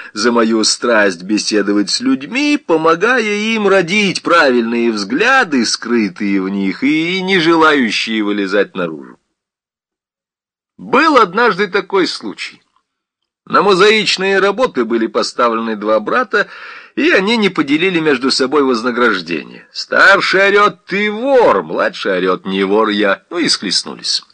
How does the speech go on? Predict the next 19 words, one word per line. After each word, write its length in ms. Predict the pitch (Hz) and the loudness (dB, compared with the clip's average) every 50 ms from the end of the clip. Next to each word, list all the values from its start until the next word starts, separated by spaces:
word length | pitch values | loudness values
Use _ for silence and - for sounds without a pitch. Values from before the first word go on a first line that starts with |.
| _ _ _ _ _ _ _ | _ _ _ _ _ _ _
У 100 | - - | 0 2
одного 360 | 117 123 127 147 156 165 165 | 2 2 2 2 2 2 2
палец 420 | 165 - 180 180 180 170 135 104 - | 2 0 -2 0 0 0 -2 -4 -4
сломан, 500 | - - 113 104 95 87 80 78 69 - _ | -8 -4 -2 -2 -2 -2 -6 -10 -12 -16 _
у 100 | - 104 | -16 -10
другого 400 | 101 107 127 123 170 175 139 104 | -6 -6 -4 -2 0 0 0 0
нос 300 | 95 95 95 85 - - | 2 0 0 -2 -2 -2
разбит. 500 | 90 90 85 80 78 82 80 - - _ _ _ _ _ _ _ _ _ _ _ | -2 -2 -2 -2 -6 -8 -8 -8 -12 _ _ _ _ _ _ _ _ _ _ _
Скажи-ка, 560 | - - - - 135 135 160 175 170 156 143 | -8 -4 -2 0 0 2 2 0 0 0 -2
милый, 520 | 147 156 170 165 151 127 98 - - _ _ _ _ _ _ _ _ _ | -2 -2 0 0 0 0 -2 -4 -8 _ _ _ _ _ _ _ _ _
ну 140 | - 139 160 | -2 -2 0
можно 520 | 160 170 185 190 190 190 165 127 156 165 | 0 2 2 4 6 6 4 4 2 -2
ли 120 | 170 175 170 | 0 0 0
было 280 | 160 170 180 180 180 | 2 2 2 2 2
равнодушно 640 | 170 175 165 175 180 180 160 180 170 - - 151 151 123 | 0 0 0 0 -2 0 0 -2 -2 -2 -2 -4 -4 -4
смотреть 540 | - 147 147 143 139 139 143 135 123 - | -2 -2 -2 -4 -2 -2 -4 -4 -2 -4
на 80 | 120 107 | -8 -6
такое 340 | - 113 - - 110 101 95 | -6 -6 -4 -2 0 0 0
безобразие? 720 | 90 95 90 87 90 82 78 73 69 64 - - - - | -2 -4 -4 -4 -4 -4 -4 -6 -6 -6 -8 -12 -12 -18